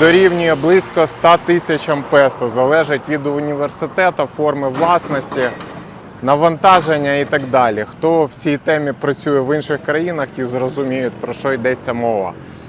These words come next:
Значить, що цікаво? Цікаво те, що така нехватка викладачів, що на посадах, е, старших викладачів тут на Філіппінах працюють просто магістри, які ще навіть не аспіранти.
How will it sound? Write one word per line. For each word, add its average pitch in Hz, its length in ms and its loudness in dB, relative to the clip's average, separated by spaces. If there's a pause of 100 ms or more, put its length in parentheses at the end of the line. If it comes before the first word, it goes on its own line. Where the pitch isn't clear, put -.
(220)
Значить, 135 380 -4
що - 320 2
цікаво? 175 600 4
Цікаво 160 500 4
те, 185 240 4
що 156 180 -2
така 175 380 4
нехватка 160 600 2
викладачів, 156 760 -2
що 165 220 -2
на 156 120 0
посадах, 151 600 -2 (1040)
е, 113 380 0
старших 170 480 4
викладачів 160 840 0 (200)
тут 165 200 0
на 160 100 0
Філіппінах 165 640 0
працюють 175 720 2
просто 180 400 4
магістри, 170 680 2 (760)
які 160 360 2
ще 196 200 2
навіть 196 480 4
не 170 240 4
аспіранти. 160 840 2